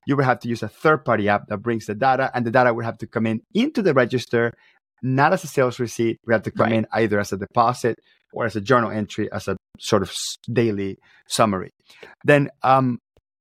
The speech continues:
Speaker 1: uh, app integration diagnostics. I really don't know what that means, but it, it says it's not included, so I guess it doesn't matter. Automated bookkeeping. I,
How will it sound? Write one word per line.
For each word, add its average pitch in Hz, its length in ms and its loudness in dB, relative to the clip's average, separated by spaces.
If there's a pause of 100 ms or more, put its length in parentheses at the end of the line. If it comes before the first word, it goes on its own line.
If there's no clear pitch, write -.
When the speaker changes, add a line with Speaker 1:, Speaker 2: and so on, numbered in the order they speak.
(140)
Speaker 1:
uh, 127 220 4 (200)
app 165 300 6 (200)
integration 151 600 0
diagnostics. 135 760 2 (240)
I - 60 -8
really 311 120 4
don't 180 120 4
know 156 80 6
what 131 140 2
that 113 160 4
means, 113 360 0
but 110 240 2
it, 113 120 -8 (260)
it 147 120 -6
says 131 180 4
it's 104 100 -10
not 123 160 2
included, 98 440 -4
so 92 240 0
I 123 60 -6
guess 107 160 -6
it 113 60 -4
doesn't 98 220 -4
matter. 95 240 -4 (500)
Automated 180 580 4
bookkeeping. 156 640 2 (420)
I, 131 200 0